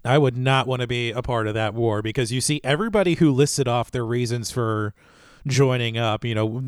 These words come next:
as noble as they were, just get brutally killed. I mean, we see the woman who wanted to have babies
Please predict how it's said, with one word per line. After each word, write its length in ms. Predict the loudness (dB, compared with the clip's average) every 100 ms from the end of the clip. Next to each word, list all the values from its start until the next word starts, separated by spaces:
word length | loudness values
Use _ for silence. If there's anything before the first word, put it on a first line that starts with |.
| 0
as 240 | 0 2
noble 320 | 4 4 6 4
as 120 | 4
they 100 | 2
were, 240 | 2 2
just 200 | 0 0
get 180 | 2 0
brutally 560 | 0 4 6 4 2 -4
killed. 340 | 0 0 0
I 60 | -2
mean, 120 | -4
we 80 | -4
see 200 | 0 0
the 80 | 2
woman 320 | 0 0 2
who 120 | 2
wanted 240 | 2 2
to 120 | 2 2
have 240 | 0 0
babies 680 | 2 2 2 2 2 -2